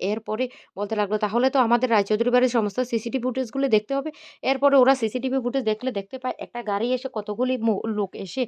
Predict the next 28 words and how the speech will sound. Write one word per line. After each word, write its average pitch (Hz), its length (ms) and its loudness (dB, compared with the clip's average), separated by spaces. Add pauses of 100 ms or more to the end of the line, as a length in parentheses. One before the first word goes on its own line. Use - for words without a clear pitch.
(460)
উম, 269 140 -2 (140)
নাক 214 240 2
মুখ 214 160 -2
বেঁধে 214 320 4 (220)
ফুলকি 220 420 -8
আর 214 100 2
বড় 202 180 0
রানীকে 202 360 0
গাড়িতে 214 340 -2
উঠিয়ে 254 360 0 (280)
মোহনপুরের 254 420 0
দিকে 254 200 0
চলে 202 240 4
গেছে। 156 300 -4
আর 180 180 4
এটা 190 240 2
দেখে 208 240 4
তো 262 80 4 (100)
রীতিমতো 196 400 2
অবাক 185 280 4
হয়ে 233 140 4
যায় 240 140 2
রোহিত। 202 260 2
রোহিত 202 220 0
তখন 233 180 -2
বলতে 202 200 2
লাগলো, 196 220 0
"সর্বনাশ, 208 580 4